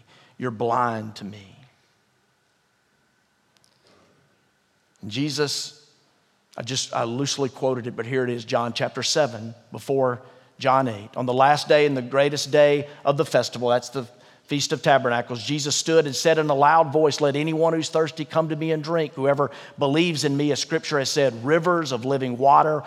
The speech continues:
will flow from within them." By this he meant the Spirit, whom those who believed in him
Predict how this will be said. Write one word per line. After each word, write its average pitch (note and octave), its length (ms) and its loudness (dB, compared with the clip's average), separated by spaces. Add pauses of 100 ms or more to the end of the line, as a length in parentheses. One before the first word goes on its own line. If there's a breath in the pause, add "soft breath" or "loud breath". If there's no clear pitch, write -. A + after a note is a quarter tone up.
(260 loud breath)
will C3+ 140 -2
flow D#3 440 6
from C#3+ 240 0
within B2+ 320 -2
them." G2 320 -10 (260 loud breath)
By C#3 200 6
this E3+ 320 2
he E3+ 100 0
meant C#3 300 -2
the C#3 80 -4
Spirit, - 580 -2 (640 loud breath)
whom D3+ 240 0
those C3+ 460 2
who C3+ 140 -4
believed C#3+ 560 -2
in D#3 300 -4
him A2+ 280 -10